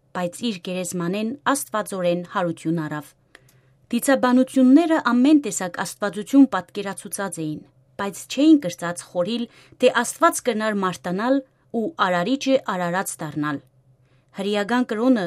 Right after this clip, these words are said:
որ նույնպես հասած էր ճշմարիտ Աստուծո գաղափարին, մերժեց հավատալ, թե Աստված մը կրնա մարտանալ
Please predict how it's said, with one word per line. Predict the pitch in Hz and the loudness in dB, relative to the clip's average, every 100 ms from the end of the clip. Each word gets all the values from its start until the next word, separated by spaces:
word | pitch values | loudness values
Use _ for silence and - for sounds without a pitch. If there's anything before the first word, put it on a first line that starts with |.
| 170 | -6
որ | 190 190 | -8 0
նույնպես | 240 294 226 185 | 8 8 8 0
հասած | - 202 240 220 | -6 -2 -2 -2
էր | 185 | -6
ճշմարիտ | - 202 - 190 220 - | -6 -10 -6 -4 -4 -6
Աստուծո | - 202 202 196 | -8 -10 -10 -8
գաղափարին, | 180 190 185 175 185 190 233 220 _ _ _ - | -8 -8 -8 -6 -6 -2 -4 -6 _ _ _ -2
մերժեց | 233 247 220 311 - | 0 2 2 0 0
հավատալ, | - 175 175 202 208 - | -4 -2 0 0 -2 -8
թե | _ 208 - | _ -8 -4
Աստված | 214 - - 269 233 | -4 -2 0 0 0
մը | 220 | -6
կրնա | - 185 190 | -4 -2 -2
մարտանալ | 185 180 - 180 185 233 | 0 -4 -4 -6 -4 -4